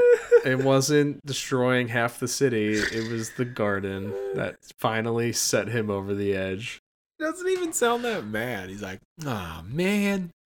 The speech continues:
Speaker 2: now I'm pissed." If anything, he sounds
Speaker 1: <laughs>
Speaker 2: upset that he's pissed.
Speaker 1: <laughs>
Speaker 2: It's such a weird, like, l-, reading, re-, really, when you think about it. So wait, wait, okay, so you know the prop master who has one of these fucking things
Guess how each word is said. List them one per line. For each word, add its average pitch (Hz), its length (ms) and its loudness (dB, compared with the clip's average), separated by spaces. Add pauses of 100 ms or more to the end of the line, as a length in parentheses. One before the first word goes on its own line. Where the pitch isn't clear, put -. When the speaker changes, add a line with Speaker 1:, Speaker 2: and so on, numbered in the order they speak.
(180)
Speaker 2:
now 135 440 4
I'm 98 280 -4
pissed." 101 360 -10
If 165 140 -6
anything, 254 320 -4
he 208 80 2
sounds 185 400 -2
Speaker 1:
<laughs> - 40 -10
Speaker 2:
upset - 680 -2
that 120 160 -2
he's 104 560 -10
pissed. - 540 -12 (500)
Speaker 1:
<laughs> 403 80 2 (1040)
Speaker 2:
It's 190 200 -2
such 214 260 2
a 262 80 4
weird, 185 600 2 (200)
like, 143 200 0
l-, 117 220 -6
reading, 135 560 2
re-, 156 140 -2
really, 170 260 2
when 165 120 0
you 160 60 -6
think 175 160 -2
about 202 280 0
it. 202 120 -6 (340)
So - 140 -8
wait, 160 240 4
wait, 131 200 -6
okay, 147 260 0
so 151 220 -2
you 190 260 2
know 285 200 -2
the 226 100 -2
prop 160 340 0
master 143 340 0
who 156 140 -2
has 175 260 2
one 190 220 0
of 160 120 2
these 160 320 0
fucking 190 420 -2
things 196 420 -4